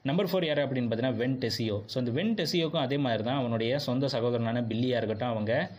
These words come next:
மத்த பேரண்ட்ஸா இருக்கட்டும், அவங்ககிட்டயும் வந்து நல்ல அவ-, அரவணைப்பு கிடைக்கல. Actually, பேரண்ட்ஸை பத்தி சொல்லணும்னா ஒரு not bad அப்படின்னே சொல்லலாம். ஆனா, அவனுடைய சொந்த சகோதரனான பில்லி வந்து எந்நேரமா அவன்கிட்ட வந்து வம்பிழுத்துட்டு சண்டை பிடிக்கக்கூடிய ஒரு அண்ணன்.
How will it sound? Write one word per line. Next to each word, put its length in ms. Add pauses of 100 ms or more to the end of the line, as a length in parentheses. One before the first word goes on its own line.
(280)
மத்த 140
பேரண்ட்ஸா 440
இருக்கட்டும், 300
அவங்ககிட்டயும் 420
வந்து 200
நல்ல 300
அவ-, 180
அரவணைப்பு 460
கிடைக்கல. 500 (300)
Actually, 280
பேரண்ட்ஸை 360
பத்தி 260
சொல்லணும்னா 320
ஒரு 120
not 260
bad 200
அப்படின்னே 220
சொல்லலாம். 380
ஆனா, 180
அவனுடைய 320
சொந்த 320
சகோதரனான 520
பில்லி 280
வந்து 220
எந்நேரமா 480
அவன்கிட்ட 340
வந்து 380
வம்பிழுத்துட்டு 380
சண்டை 320
பிடிக்கக்கூடிய 480
ஒரு 320 (500)
அண்ணன். 380